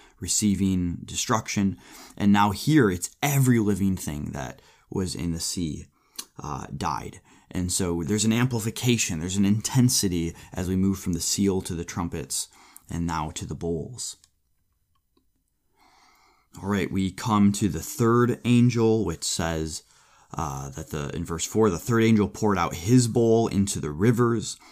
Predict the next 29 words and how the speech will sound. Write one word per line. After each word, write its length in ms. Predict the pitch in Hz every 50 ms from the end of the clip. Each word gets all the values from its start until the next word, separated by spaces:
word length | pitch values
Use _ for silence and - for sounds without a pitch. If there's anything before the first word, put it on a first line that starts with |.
| - - -
and 160 | 95 95 82
the 60 | 73
springs 640 | - - - - - 110 113 113 110 107 107 98 -
of 200 | - 80 78 78
water, 500 | 78 80 90 101 110 117 110 120 117 110
and 200 | - 82 87 85
they 160 | 101 101 98
became 540 | 71 80 76 - - - - 87 85 85 80
blood." 460 | 85 95 104 107 107 104 104 104 - - - - - - -
So 160 | - - 82 76 - -
again, 300 | - - 95 95 95 85
very, 320 | 95 92 90 87 80 71 - _ _ _ -
very 200 | - 80 76 80
similar, 640 | - - - 120 110 107 104 101 101 101 95 101 - _ - - - - - - - _ - -
uh, 400 | - - - - - - - - - - - - - - -
reminiscent 600 | 65 87 98 98 98 95 92 - - 95 90 92
of 140 | 85 76
the 60 | 82 85
Nile 300 | 82 85 90 90 90 87
turning 320 | - - 92 87 87 85
to 60 | 82 80
blood. 400 | 82 92 90 87 85 87 85 - - -
Verse 340 | - 95 101 101 98 - -
five, 540 | - - 98 98 98 98 101 98 87 - -
thou-, 380 | - 92 90 95 90 90 90 -
now 260 | 92 98 92 92 90
though 160 | 87 92 90
we, 320 | 87 90 90 90 95 - - -
we, 140 | 90 85